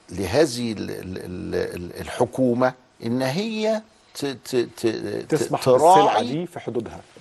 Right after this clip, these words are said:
Speaker 1: ما دام هم بي-،
Speaker 2: آه.
Speaker 1: عندهم جايز.
Speaker 2: مم.
Speaker 1: اليهود بيشربوا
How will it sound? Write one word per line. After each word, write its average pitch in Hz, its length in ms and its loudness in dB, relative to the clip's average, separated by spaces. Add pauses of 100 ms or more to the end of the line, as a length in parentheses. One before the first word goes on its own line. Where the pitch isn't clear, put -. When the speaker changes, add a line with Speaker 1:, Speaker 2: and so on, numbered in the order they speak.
Speaker 1:
ما 107 100 -2
دام 123 300 2
هم 135 260 0
بي-، 104 420 -2
Speaker 2:
آه. 98 160 2
Speaker 1:
عندهم 110 600 -2
جايز. 104 720 2
Speaker 2:
مم. 110 120 -4 (400)
Speaker 1:
اليهود 107 420 2
بيشربوا 139 580 2